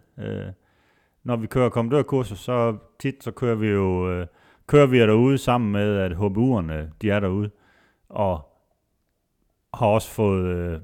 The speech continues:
kører vi nogle gange om, øh, om natten også sammen med dem. Og når man så snakker med dem, som er chefer eller N K derovre bagefter, de ved jo godt, hvad vi er,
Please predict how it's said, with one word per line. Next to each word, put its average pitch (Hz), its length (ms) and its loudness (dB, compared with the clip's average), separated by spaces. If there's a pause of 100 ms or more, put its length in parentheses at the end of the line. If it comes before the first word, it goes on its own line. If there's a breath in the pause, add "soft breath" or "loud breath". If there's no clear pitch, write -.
(140)
kører 113 160 0
vi 98 120 -2
nogle 98 240 -2
gange 101 180 -2
om, 90 200 -4
øh, 87 420 -8
om 92 60 -12
natten 95 340 -4
også 87 160 -6
sammen 90 220 -6
med 95 100 -4
dem. 82 160 -14
Og 95 80 -16
når 92 80 -8
man 92 120 -8
så 120 140 -8
snakker 120 360 -2
med 90 260 -2 (640 soft breath)
dem, 110 160 2
som 98 220 -4
er 87 80 -4
chefer 104 380 -4
eller 87 280 -6
N 104 80 -6
K 90 220 -4
derovre 92 320 0
bagefter, 90 440 -4 (680 soft breath)
de 123 140 -2
ved 120 100 6
jo 95 140 4
godt, 113 160 4
hvad 101 160 0
vi 85 100 -2
er, 82 140 -4